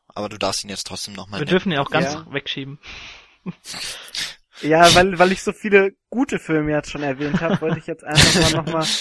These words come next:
Speaker 2: <laughs>
Speaker 3: so ein bisschen kritischer, ähm, gucken. Und zwar gibt es ja auch viele Filme, die sehr gesellschaftskritisch sind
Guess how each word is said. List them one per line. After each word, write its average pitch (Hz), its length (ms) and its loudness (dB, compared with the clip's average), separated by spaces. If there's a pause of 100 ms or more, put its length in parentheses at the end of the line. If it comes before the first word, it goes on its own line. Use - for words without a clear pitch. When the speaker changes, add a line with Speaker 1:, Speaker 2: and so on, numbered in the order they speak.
(140)
Speaker 2:
<laughs> - 300 -18
Speaker 3:
so 139 140 -8
ein 156 60 0
bisschen 170 260 -6
kritischer, 196 800 -2
ähm, 180 500 -4
gucken. 196 300 -6
Und 160 160 -10
zwar 165 320 0
gibt 165 180 -16
es - 100 -14
ja 131 120 -2
auch 139 100 -4
viele 170 260 -12
Filme, 170 360 -6
die 151 180 -8
sehr 147 160 -4
gesellschaftskritisch 143 840 -8
sind 185 240 -10